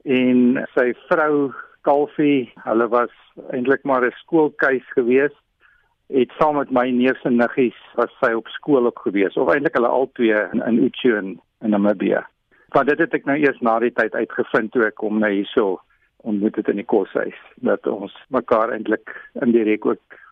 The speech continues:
deur ander familie ken. En hy is baie, baie hartseer dat hy op so jong ouderdom weg is. En hy het nog soveel gehad om te bied. Hy het 'n firma begin, Hydrosat, wat nou in die volgende maand of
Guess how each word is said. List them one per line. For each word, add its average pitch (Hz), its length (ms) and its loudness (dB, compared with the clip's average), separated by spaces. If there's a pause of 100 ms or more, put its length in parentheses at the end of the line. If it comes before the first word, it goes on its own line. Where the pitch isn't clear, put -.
(120)
deur 113 280 0
ander 117 240 -2
familie 101 460 0
ken. - 320 -2 (240)
En 131 80 -4
hy 127 140 0
is 113 80 -6
baie, 123 600 0
baie 117 280 0
hartseer 107 720 -2 (140)
dat - 220 -8
hy 113 240 -2
op - 180 -8
so 120 220 0
jong 107 240 -2
ouderdom 98 540 -2 (340)
weg 101 320 -2
is. - 140 -8 (400)
En 139 120 0
hy 123 60 4
het 120 100 -2
nog 123 140 -2
soveel 160 340 0
gehad 123 340 0
om 127 120 -6
te 110 100 -2
bied. 98 300 -4
Hy 113 60 -2
het 104 120 -4 (160)
'n 127 140 -10
firma 131 400 -2
begin, 120 520 -2
Hydrosat, 110 720 0 (760)
wat 113 400 -2
nou 127 400 0 (240)
in 131 80 0
die 113 100 2
volgende 139 380 0
maand 117 340 0
of 127 120 -4